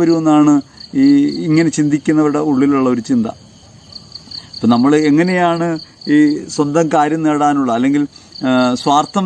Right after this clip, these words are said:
നേടാനുള്ള, ആ, ഒരു വേദിയാക്കി ബലിവേദിയെപ്പോലെ മാറ്റിയതെന്ന് ചോദിച്ചാൽ അതിൻ്റെ പുറകിലുള്ള കാര്യം ഇതാണ്. ഇതൊക്കെ പറഞ്ഞാൽ ആരെങ്കിലും കൂടെ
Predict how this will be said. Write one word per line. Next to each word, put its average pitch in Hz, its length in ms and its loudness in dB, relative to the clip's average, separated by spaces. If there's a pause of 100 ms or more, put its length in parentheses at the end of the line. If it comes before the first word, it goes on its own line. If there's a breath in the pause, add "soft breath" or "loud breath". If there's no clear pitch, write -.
നേടാനുള്ള, 156 540 0 (560 soft breath)
ആ, - 20 -4 (260)
ഒരു 147 200 4
വേദിയാക്കി 151 640 0 (100)
ബലിവേദിയെപ്പോലെ 139 800 2 (200)
മാറ്റിയതെന്ന് 139 680 0
ചോദിച്ചാൽ 135 320 0 (280 loud breath)
അതിൻ്റെ 175 300 -2
പുറകിലുള്ള 202 500 0 (120)
കാര്യം 156 300 2
ഇതാണ്. 139 260 0 (400 loud breath)
ഇതൊക്കെ 202 280 -2 (120)
പറഞ്ഞാൽ 147 400 2 (140)
ആരെങ്കിലും 156 380 0 (100)
കൂടെ 165 240 0